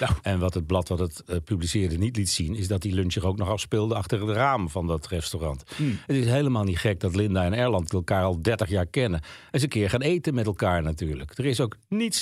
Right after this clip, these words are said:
Speaker 2: Ze, ze komen gewoon open en bloot naar beneden en naar buiten. En ze stappen allebei in hun eigen auto. En dat is een opgeklopte story van niks.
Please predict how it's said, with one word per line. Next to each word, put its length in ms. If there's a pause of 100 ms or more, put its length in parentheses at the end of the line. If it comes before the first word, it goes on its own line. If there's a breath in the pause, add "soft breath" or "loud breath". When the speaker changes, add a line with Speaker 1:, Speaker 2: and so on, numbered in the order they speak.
Speaker 2:
Ze, 120
ze 120
komen 280
gewoon 280
open 300
en 160
bloot 320
naar 140
beneden 540
en 140
naar 160
buiten. 400
En 80
ze 80
stappen 300
allebei 340
in 80
hun 120
eigen 300
auto. 440 (420 loud breath)
En 140
dat 140
is 160
een 160
opgeklopte 680
story 500
van 200
niks. 400